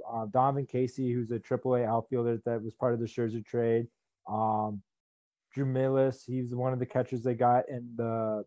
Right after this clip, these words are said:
trade for Josh Harrison, and Yan Gomes, he's a double A right now. So, I mean, the farm system's still a ways to go,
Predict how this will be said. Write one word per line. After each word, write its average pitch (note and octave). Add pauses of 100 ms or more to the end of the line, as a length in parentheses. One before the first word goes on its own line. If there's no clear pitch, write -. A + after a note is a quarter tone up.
(440)
trade B2
for B2+
Josh A#2
Harrison, A#2+
and A2+
Yan A#2
Gomes, A#2
he's A#2+
a A#2+
double A#2+
A A#2+
right A#2+
now. A#2+ (340)
So, D3
I D#3
mean, D#3+
the D#3+
farm F3+
system's F#3
still D3
a C3+
ways A#2+
to B2+
go, A2